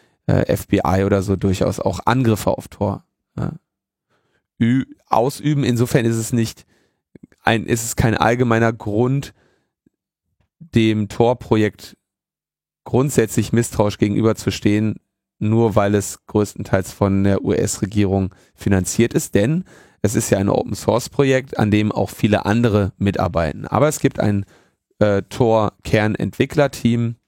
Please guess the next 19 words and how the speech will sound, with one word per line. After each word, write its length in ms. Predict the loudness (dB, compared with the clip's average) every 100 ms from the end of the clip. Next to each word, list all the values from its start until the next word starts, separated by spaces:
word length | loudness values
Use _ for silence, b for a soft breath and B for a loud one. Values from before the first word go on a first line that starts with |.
| _ _ _ _ _ _ _ _ _ _ _ -4
und 180 | -2 2
dieses, 400 | 2 2 -2 -8 b b b b b
äh, 380 | 2 4 2 0 -4 _ _ _ _
speist 640 | -16 -4 0 2 2 0
sich 320 | 0 0 -2 -4
aus 360 | -2 -4 -6 -20 -20 _ _ _ _ _ _ _ -20 -4
Geldern, 580 | 0 2 2 2 0 0
die 80 | 0
das 220 | -2 -2
Tor-Projekt 640 | -2 -2 0 0 -2 -4 -20 _ -2
eintreibt, 640 | 0 0 0 0 0 -2 B B B
und 140 | B 0
diese 200 | 2 2
Gelder 360 | 2 4 2
stammen 540 | 0 0 0 2 0 -4
zu 380 | -16 -4 0 0
signifikanten 720 | 0 -2 -2 -4 -4 -4 -4
Teilen 420 | -4 0 2 0 -4 b b b
von 500 | -2 0 2 0